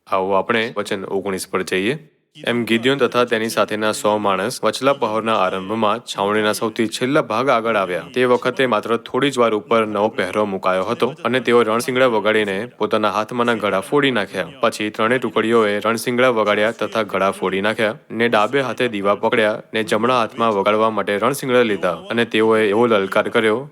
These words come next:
કે યહોવાની તથા ગિદિયોની તલવારની જય. અને સર્વ માણસ પોતપોતાની જગ્યાએ છાવણીની ચારે તરફ ઊભા રહ્યા અને આખું સૈન્ય નાઠું. તેઓએ હોંકાર પાડીને તેમને નસાડી મૂક્યા.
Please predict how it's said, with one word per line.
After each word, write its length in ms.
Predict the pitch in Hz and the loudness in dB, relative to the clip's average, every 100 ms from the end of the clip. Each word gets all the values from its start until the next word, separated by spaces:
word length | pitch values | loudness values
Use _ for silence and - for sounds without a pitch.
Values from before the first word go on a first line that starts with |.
| _ - | _ -2
કે 260 | 104 98 | 0 0
યહોવાની 500 | 101 101 131 131 135 | -2 0 2 2 2
તથા 300 | 117 101 110 | -4 -2 -2
ગિદિયોની 460 | 101 110 120 131 131 | -2 -4 0 0 0
તલવારની 520 | - 101 101 127 143 | 0 0 2 0 0
જય. 240 | 110 87 | -2 -4
અને 220 | 82 95 107 | -4 -6 -4
સર્વ 320 | 131 127 147 | 0 2 2
માણસ 340 | 123 117 120 | 2 0 -2
પોતપોતાની 500 | 104 120 123 120 120 | -6 -4 -2 0 0
જગ્યાએ 380 | 104 95 107 107 | 0 0 2 0
છાવણીની 480 | 110 107 113 123 127 | 0 -2 0 0 0
ચારે 260 | 117 101 | 0 0
તરફ 300 | 107 104 101 | 2 0 0
ઊભા 200 | 95 90 | -2 0
રહ્યા 260 | 92 104 101 | 0 0 0
અને 220 | 87 113 | -2 -2
આખું 260 | 110 110 135 | -2 -2 -4
સૈન્ય 300 | 117 107 104 | -2 -2 0
નાઠું. 500 | 110 120 120 131 190 | 0 -2 -2 -4 -2
તેઓએ 280 | 107 110 104 | 0 2 2
હોંકાર 400 | 104 110 131 135 | 0 0 0 0
પાડીને 460 | 110 101 113 110 | 0 0 -2 -4
તેમને 220 | 107 104 | -4 -4
નસાડી 380 | 104 101 139 139 | -4 -2 0 0
મૂક્યા. 420 | 127 101 87 82 | 0 -4 -6 -10